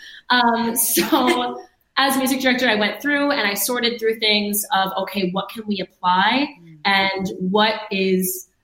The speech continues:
Speaker 1: an artistic opinion? <laughs> Um, and I averaged all of our scores and looked at, okay, where is this, where, what are the spots that we can improve the most on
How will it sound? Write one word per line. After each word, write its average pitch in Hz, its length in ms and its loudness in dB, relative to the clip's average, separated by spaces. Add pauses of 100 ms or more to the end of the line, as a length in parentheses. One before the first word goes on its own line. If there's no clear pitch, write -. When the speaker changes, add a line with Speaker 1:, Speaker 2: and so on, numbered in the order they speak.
(140)
Speaker 1:
an 202 80 0
artistic 233 500 0
opinion? 190 540 0
<laughs> - 200 0 (100)
Um, 233 320 2 (320)
and 240 80 2
I 233 60 4
averaged 254 440 0
all 247 140 2
of 247 60 -4
our 240 100 -2
scores 220 320 -2
and 208 100 -2
looked 208 200 -4
at, 202 160 -2
okay, 190 420 -4
where 202 560 0
is 202 160 -4
this, - 260 -8 (120)
where, 214 200 -2
what 247 120 0
are 269 40 2
the 269 60 0
spots 196 480 0 (520)
that 185 420 2 (320)
we 196 520 2 (440)
can 202 160 -4
improve 214 680 4 (380)
the 190 80 -4
most 196 320 0
on 277 420 2